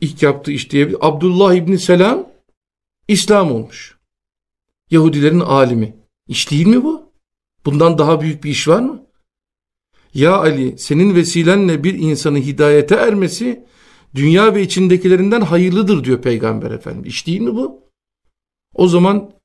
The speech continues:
hoca efendiler, o zaman öğretmenler, o zaman mürşitler, meşayih-i kiram, piran-ı izam, sahabe-i kiram hiçbir iş yapmadı. Bir tane gazaya katıldı,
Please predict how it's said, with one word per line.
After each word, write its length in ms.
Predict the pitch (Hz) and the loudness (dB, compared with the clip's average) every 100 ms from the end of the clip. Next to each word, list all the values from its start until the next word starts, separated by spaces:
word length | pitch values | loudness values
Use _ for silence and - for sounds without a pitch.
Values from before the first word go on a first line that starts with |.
| _ _ _ - | _ _ _ 0
hoca 260 | 190 196 | 2 2
efendiler, 540 | 196 - 117 107 - - - | 0 0 -4 -4 -12 -10 -2
o 120 | 190 | 0
zaman 340 | 202 214 214 | 2 0 2
öğretmenler, 720 | 185 175 170 175 165 147 120 - | 2 2 2 -2 -2 -2 -2 0
o 100 | 202 | 0
zaman 280 | 185 196 185 | 0 -2 0
mürşitler, 600 | 180 175 165 165 151 120 | 0 -2 -6 -4 -2 0
meşayih-i 520 | 135 160 180 180 170 | 0 0 2 2 2
kiram, 360 | 175 165 127 - _ _ | 0 0 -2 -8 _ _
piran-ı 440 | 151 160 180 175 156 | 0 2 4 2 0
izam, 320 | 139 165 131 | 0 -2 0
sahabe-i 500 | 147 147 160 170 170 | -2 0 2 0 2
kiram 340 | 175 160 - - _ _ _ | 0 0 -4 -14 _ _ _
hiçbir 320 | 269 269 233 | -2 0 -4
iş 180 | 233 - | -4 0
yapmadı. 420 | 214 202 131 117 | 0 0 -6 -8
Bir 100 | - | -6
tane 220 | 190 165 143 | -2 -2 0
gazaya 400 | 139 127 135 123 | -2 0 -2 -2
katıldı, 540 | 117 131 131 208 | -6 -8 -6 -6